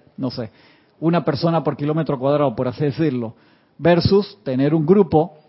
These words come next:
en el medio de Caracas que hay, no sé, diez mil habitantes por kilómetro ca-, cuadrado o treinta mil, por decirlo así.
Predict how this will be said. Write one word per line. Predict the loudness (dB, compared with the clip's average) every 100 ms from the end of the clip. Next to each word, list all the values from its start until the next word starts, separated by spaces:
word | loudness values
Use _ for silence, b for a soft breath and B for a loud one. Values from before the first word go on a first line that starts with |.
| _ _ -6
en | -2
el | 0
medio | 0 4 2
de | 4
Caracas | 2 2 0 -2 -2 -4
que | -2 -2 -2 -8 -6
hay, | -2 -2 -4
no | -4 -2
sé, | 0 0
diez | 0 0
mil | 2 2
habitantes | 2 0 -2 -2
por | -4 -6
kilómetro | -2 -2 -2
ca-, | -4 -6
cuadrado | -6 -4 0 0
o | -2 -4 -6 -8 -12 -20 -20 -6
treinta | -4 -2 0
mil, | 0 0
por | -2
decirlo | -2 -4 -4
así. | -6